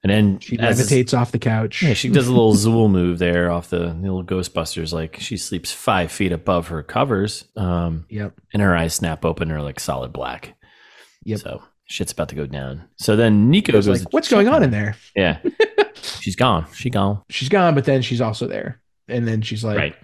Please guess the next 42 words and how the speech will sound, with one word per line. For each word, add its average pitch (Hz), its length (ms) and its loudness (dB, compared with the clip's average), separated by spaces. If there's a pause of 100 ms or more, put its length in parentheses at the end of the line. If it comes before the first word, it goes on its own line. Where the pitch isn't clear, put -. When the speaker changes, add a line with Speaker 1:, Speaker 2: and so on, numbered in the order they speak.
Speaker 2:
"You 127 160 -2
gotta 123 140 2
help 117 220 0
me. - 180 -6
You 113 100 0
gotta 131 180 4
make 139 160 4
me 135 60 2
feel 131 200 4
normal 123 380 4
again." 156 480 2
<laughs> 403 40 -8 (400)
Speaker 1:
Well, 131 160 6
and 131 80 8
the 127 60 6
whole 147 140 6
setup 131 240 2
too, 143 140 4
'cause, 120 180 0
like, 101 200 0
lights 104 340 2
don't 95 220 2
exist 90 320 0
in 123 40 2
this 113 120 0
place 113 240 2
other 95 160 4
than 92 160 2
flickering 107 420 0
ones. 113 340 2
So 87 160 2
then 85 140 2
he's, 90 140 2
like, 87 160 -2
looking 98 220 0
for 101 120 -4
an 87 80 2
E 87 80 -2
M 85 100 -2
R 90 140 2
I 90 60 2
room, 90 480 0